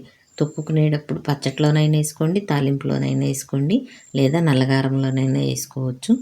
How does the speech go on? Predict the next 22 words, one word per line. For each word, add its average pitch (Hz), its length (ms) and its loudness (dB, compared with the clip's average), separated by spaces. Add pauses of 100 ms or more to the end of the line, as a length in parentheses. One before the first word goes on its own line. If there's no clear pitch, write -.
(680)
ఊరమిరపకాయల్ని 143 920 0 (560)
చక్కగా 147 380 0 (200)
మీరు 143 260 4
కూడా 139 180 0 (200)
ఈ - 20 4 (100)
పద్ధతిలో 135 480 0 (200)
ఇలా 143 160 0 (100)
పట్టి 143 280 -6
చూడండి. 135 420 -2 (500)
చాలా 139 220 2 (100)
రుచిగా 139 380 -2
ఉంటాయి 139 280 -2
అన్నమాట. 131 320 -4 (600)
ఇప్పుడు 147 200 0 (320)
స్టవ్ 151 260 2
వెలిగించి 147 420 0 (160)
బాండీ 135 260 2 (100)
పెట్టి 139 240 -4 (280)
ఆయిల్ 135 260 4
వేయండి. 135 340 0 (520)
వేసి 151 320 2 (180)
ఆయిల్ 139 200 2